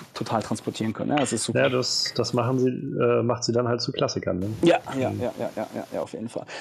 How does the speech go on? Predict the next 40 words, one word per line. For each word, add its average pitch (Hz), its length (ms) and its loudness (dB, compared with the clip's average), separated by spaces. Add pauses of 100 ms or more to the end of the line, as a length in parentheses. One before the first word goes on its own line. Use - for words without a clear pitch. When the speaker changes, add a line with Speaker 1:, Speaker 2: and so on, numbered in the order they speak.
(140)
Speaker 1:
Alfred 175 220 4
Hitchcock 180 260 2
finde 131 140 2
ich - 60 -2
auch 143 120 2
super, 151 420 0
so 123 200 2
als, - 260 0
als, - 220 -2
als, - 240 -2
auch 127 140 2
als 135 140 2
frühen, 151 540 4
ähm, 131 460 4
ähm, 127 280 2
Blockbuster-Regisseur, 131 840 2
der 127 140 4
trotzdem, 135 480 2 (240)
ähm, 131 420 2
äh, 110 1080 -2
auch 127 100 2
sehr 131 220 6
runde 131 240 4
und 123 60 2
gute 123 160 -2
Filme 135 380 2
Speaker 2:
Master 90 460 4
of 90 60 0
Speaker 1:
macht. - 80 2
Speaker 2:
Suspense. - 840 2 (200)
Speaker 1:
Master 135 320 6
of 120 80 2
Suspense, 131 460 0
genau. 120 280 2
Ich 120 80 0
habe 160 100 2
auch 151 80 4
das - 60 -6
Buch, - 380 -2
äh, - 20 2